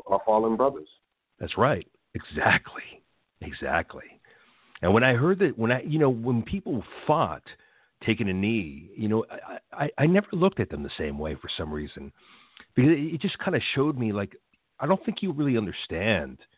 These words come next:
Speaker 2: the argument at all. And it's not like your, your heart or your ears are open to the possibility of what is really happening in America and why people are fighting.
Speaker 1: I don't want to. You know why? Because that means I have to be accountable.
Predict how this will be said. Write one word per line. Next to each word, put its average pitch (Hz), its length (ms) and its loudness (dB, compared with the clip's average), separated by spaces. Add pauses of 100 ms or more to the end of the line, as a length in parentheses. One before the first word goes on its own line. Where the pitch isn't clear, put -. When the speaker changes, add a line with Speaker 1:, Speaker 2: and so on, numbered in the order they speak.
Speaker 2:
the 95 120 4
argument 82 520 2
at 73 120 -6
all. 82 600 -2
And 104 280 -2
it's 127 200 -6
not 185 140 2
like 196 160 -4
your, 120 260 2
your 113 200 2 (160)
heart 104 400 0
or 95 160 -8
your 92 240 -4
ears 104 260 -4
are 80 160 -8 (140)
open 80 420 -6 (480)
to 262 100 4
the 247 120 2
possibility 67 840 -12 (440)
of 104 120 -2
what 95 280 0
is 90 100 0
really 90 340 -2
happening 87 500 -4
in 80 100 -8
America 80 460 -8
and 76 120 -12
why 78 140 -6
people 82 260 -12
are 78 120 -10 (100)
fighting. 67 320 -6 (1400)
Speaker 1:
I 107 120 4
don't 117 200 4
want 113 300 4
to. 78 220 -6 (240)
You 101 100 0
know 101 140 4
why? 104 320 4 (180)
Because 98 300 -4
that 104 180 0
means 98 260 -2
I 95 60 -2
have 95 200 -6
to - 40 -14
be 85 140 -6
accountable. 82 560 -6